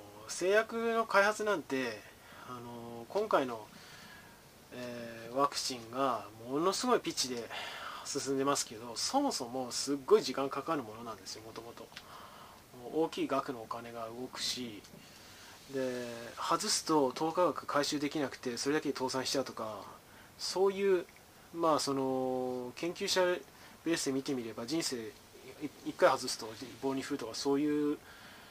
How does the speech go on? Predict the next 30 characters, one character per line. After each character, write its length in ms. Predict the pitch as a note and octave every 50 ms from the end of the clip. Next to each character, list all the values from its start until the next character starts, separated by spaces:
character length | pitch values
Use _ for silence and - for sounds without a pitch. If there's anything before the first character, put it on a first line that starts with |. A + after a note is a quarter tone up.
| - - - - - -
う 200 | C#3+ C#3+ C#3+ C#3+
ん、 40 | C#3+
こ 160 | - D#3 D#3
と 160 | D#3 E3+ D#3+
が、 380 | C#3 C#3 C#3+ C#3 C3 A#2+ A2+ - - - - C3+
あ 600 | C3 C3 C3 B2 B2 B2 A#2+ A#2 A2+ A2+ A2+ A#2
ー、 180 | - - - -
少 80 | G#3 G3
し 120 | - C3+
前 200 | C3 C3+ C#3 C3
ま 140 | B2 A#2 A2
で 100 | A2+ A2
は 60 | A2
も 320 | G#2+ A2+ B2 A#2+ A2+ G#2+ -
う 20 | B2
当 80 | C3
た 100 | - D#3+
り 80 | F3 F#3
前 180 | F#3 F#3 F#3
の 80 | F3+ F3
世 140 | E3 - F3+
界 180 | E3 C#3+ A#2+
だ 80 | G#2+ A2
っ 40 | G#2+
た 120 | - G#2+
わ 80 | G2+ - -
け 80 | -
で 80 | - -
す 80 | -
よ 100 | - -